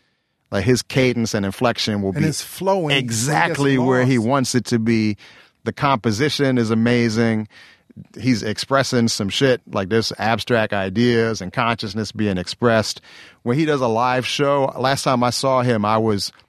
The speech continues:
Speaker 1: in the audience with some other M Cs, and they l-, looked at me like, "What? Why does Pharoah always sound like he did a different sound check than everyone else in the show?"
Speaker 2: <laughs>
Speaker 1: 'Cause his voice just always comes out so crispy and clear.
Speaker 2: So overlooked, man.
Speaker 1: Yeah, he's a, he's just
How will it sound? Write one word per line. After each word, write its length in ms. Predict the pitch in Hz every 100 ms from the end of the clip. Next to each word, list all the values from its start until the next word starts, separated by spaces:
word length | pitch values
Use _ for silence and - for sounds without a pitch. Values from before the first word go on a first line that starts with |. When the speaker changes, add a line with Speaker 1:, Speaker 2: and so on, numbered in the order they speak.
| _ -
Speaker 1:
in 100 | 107
the 80 |
audience 420 | 101 107 110 101 -
with 100 | 104
some 140 | 101
other 180 | 104 98
M 180 | 98 95
Cs, 420 | - 117 113 95
and 120 | 95
they 60 | 98
l-, 120 | 101 - _ _ _
looked 260 | 98 113 -
at 40 | 107
me 160 | 107
like, 180 | 104 98
"What? 240 | 123 156 -
Why 180 | 131 196
does 280 | 175 - - -
Pharoah 440 | - 131 139 135 120
always 280 | 120 120
sound 220 | - 123 117
like 120 | 110
he 100 | 117
did 140 | 113 101
a 60 |
different 300 | 92 117 110 -
sound 340 | 110 117 110
check 280 | 117 101 -
than 120 | 92
everyone 340 | 98 98 95 98
else 340 | 101 - -
in 160 | - 87
the 60 | 87
show?" 320 | 120 110 90 110 98
Speaker 2:
<laughs> 260 | 95 - -
Speaker 1:
'Cause 140 | 113
his 140 | 117 151
voice 300 | 113 139 131
just 180 | 123 101
always 540 | - 135 143 151 139 123
comes 280 | - 139 123
out 180 | 120 104
so 160 | 135 120
crispy 540 | - 175 - 131 113
and 140 | 95 95
clear. 360 | 131 120 101
Speaker 2:
So 40 | 85
overlooked, 440 | 151 151 165 -
man. 200 | 104 113 113
Speaker 1:
Yeah, 340 | 113 120 90
he's 240 | 107 113
a, 80 | 110
he's 220 | 110 113
just 240 | 107 104